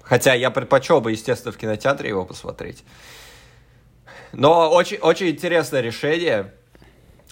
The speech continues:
Посмотрим, как это скажется финансово на фильме.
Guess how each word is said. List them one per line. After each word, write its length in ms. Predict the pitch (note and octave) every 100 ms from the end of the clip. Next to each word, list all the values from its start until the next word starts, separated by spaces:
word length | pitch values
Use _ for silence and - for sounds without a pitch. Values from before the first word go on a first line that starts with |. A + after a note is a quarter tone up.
| -
Посмотрим, 480 | C3 C3+ C#3+ C#3+ C3+
как 200 | B2+ A#2+
это 160 | A#2+ C3
скажется 420 | - C3 B2+ A2
финансово 640 | A#2+ A#2 D3+ F#3+ E3+ C#3
на 560 | A2 G#2+ G2+ F#2+ F2+ F2 _ _ _
фильме. 440 | G#2+ F#2+ F2 E2+